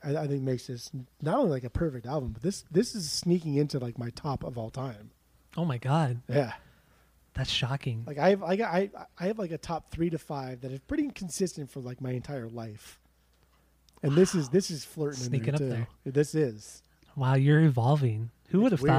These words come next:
Speaker 2: thought?
Speaker 1: It's weird.
Speaker 2: A man in his
Speaker 1: Bizarre.
Speaker 2: thirties evolving.
Speaker 1: Bizarre.
Speaker 2: Never thought I'd see this day. Never thought. All right. Well, I've been in, I've, I've loved Nirvana for twenty years. I mean, they're, they're one of the bands that got me into music. Kurt Cobain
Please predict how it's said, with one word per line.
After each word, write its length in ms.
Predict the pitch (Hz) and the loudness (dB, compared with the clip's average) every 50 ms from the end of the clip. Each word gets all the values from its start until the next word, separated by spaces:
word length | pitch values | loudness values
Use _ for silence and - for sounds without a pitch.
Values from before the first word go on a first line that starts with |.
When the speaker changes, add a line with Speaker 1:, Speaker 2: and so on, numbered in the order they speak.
| 131 120 | 4 4
Speaker 2:
thought? 80 | 131 - | 0 -6
Speaker 1:
It's 160 | - 143 - - | -12 -14 -14 -8
weird. 320 | 143 160 185 185 165 147 | -4 0 0 0 2 2
Speaker 2:
A 40 | 143 | 4
man 260 | 135 139 151 170 175 | 4 6 6 6 6
in 100 | 175 151 | 8 8
his 100 | 151 135 | 8 6
Speaker 1:
Bizarre. 100 | 143 139 | 6 6
Speaker 2:
thirties 440 | 147 143 139 127 127 120 113 110 - 170 | 6 6 6 6 4 2 0 -2 -6 -4
evolving. 460 | 175 156 135 123 123 120 127 147 151 147 | -2 0 2 4 4 4 4 4 2 2
Speaker 1:
Bizarre. 560 | 110 113 143 139 135 135 131 123 113 113 - - _ _ _ _ _ _ _ _ _ _ _ _ _ _ _ | 0 0 0 -2 -2 -4 -6 -10 -14 -16 -20 -20 _ _ _ _ _ _ _ _ _ _ _ _ _ _ _
Speaker 2:
Never 260 | 135 135 135 139 143 151 | 2 4 6 8 6 6
thought 140 | - 151 147 | 6 6 6
I'd 140 | 143 143 - | 6 4 4
see 120 | - 151 | 4 4
this 160 | 139 139 - | 4 4 4
day. 240 | - - 117 113 113 - _ - _ _ _ _ _ _ _ _ _ - - - | 2 0 -2 -2 -2 -6 _ -18 _ _ _ _ _ _ _ _ _ -16 -6 -4
Never 340 | 131 123 123 123 127 127 | 0 2 2 4 4 2
thought. 320 | 120 - 131 120 120 143 - - _ _ _ _ - - _ _ _ _ _ - | 2 2 -2 -4 -4 -6 -10 -14 _ _ _ _ -20 -20 _ _ _ _ _ -4
All 60 | 139 | 0
right. 140 | 131 131 131 | 4 4 6
Well, 340 | 127 139 143 147 143 143 147 - | 8 10 10 10 8 6 6 6
I've 140 | 160 165 | 6 6
been 120 | 160 185 175 | 8 8 8
in, 180 | 170 165 165 | 8 6 4
I've, 240 | 151 147 156 160 151 | 4 4 4 4 4
I've 200 | 147 147 151 151 | 4 2 4 4
loved 200 | 147 147 143 135 | 6 4 4 6
Nirvana 360 | 139 135 127 127 127 127 123 117 | 4 4 4 4 4 4 2 2
for 100 | - 131 | 0 -4
twenty 280 | - - 135 131 123 | -2 0 0 0 2
years. 480 | 117 117 120 120 131 151 - - - - _ _ _ _ | 0 -2 -4 -4 -6 -10 -12 -16 -20 -20 _ _ _ _
I 140 | - 147 135 | -4 -2 0
mean, 180 | 131 131 127 127 | 2 2 2 2
they're, 220 | 127 127 127 127 120 - _ _ _ | 4 4 2 2 0 -4 _ _ _
they're 160 | 156 147 151 | 6 6 6
one 180 | 151 156 160 160 | 8 6 6 6
of 60 | 160 | 6
the 80 | 156 143 | 6 6
bands 220 | 147 143 143 143 | 6 6 6 4
that 60 | 143 135 | 4 4
got 160 | 143 139 135 | 4 4 4
me 160 | 139 139 139 | 2 2 2
into 180 | 139 139 135 131 | 4 4 4 4
music. 560 | 123 123 120 117 110 117 117 - - - - - _ _ _ _ _ _ _ _ _ | 4 4 2 2 0 -2 -4 -6 -10 -16 -20 -20 _ _ _ _ _ _ _ _ _
Kurt 200 | - 170 156 - | 2 4 4 6
Cobain 560 | 170 147 139 135 135 135 131 131 131 127 135 | 4 6 6 6 6 6 4 4 0 -2 -4